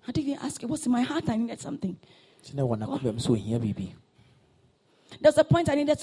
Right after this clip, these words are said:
Speaker 1: I needed money so badly.
Speaker 2: So maybe atwam na ohia sika paa.
Speaker 1: And I, t-, I said, "God, I've never asked you to bless me with money before. I hardly do that.
Speaker 2: Ɔsi Nyame sɛ,
Speaker 1: Father, I need
Speaker 2: "Mensrɛ wo
Speaker 1: money."
Speaker 2: sɛ hyira me sika mu da."
Speaker 1: That day I went to work.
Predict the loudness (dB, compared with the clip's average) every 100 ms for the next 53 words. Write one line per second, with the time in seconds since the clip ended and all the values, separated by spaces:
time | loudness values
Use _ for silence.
0 | 2 2 4 4 2 -2 -2 -4 -4 -8
1 | -12 -18 _ _ _ -20 -20 _ -18 -6
2 | -4 -2 -4 -4 -2 -2 -2 -2 -2 -4
3 | -4 -4 -4 -10 -16 _ -6 -4 -4 -6
4 | -6 -6 -4 -4 -6 -6 -4 -4 -4 -6
5 | -6 -8 -6 -4 -4 -6 -6 -8 -12 -14
6 | -12 -12 -6 -6 -4 -8 -10 -4 -4 -4
7 | -10 -18 -20 -16 -14 -12 -8 -8 -4 -4
8 | -2 -2 -2 -2 -2 0 -2 -4 -6 -6
9 | -8 -8 -10 -14 _ _ _ _ -14 -12
10 | -6 -6 -6 -10 -12 -14 _ _ _ _
11 | _ _ _ _ _ _ _ _ -20 -10
12 | -6 0 0 0 -6 -6 -8 -8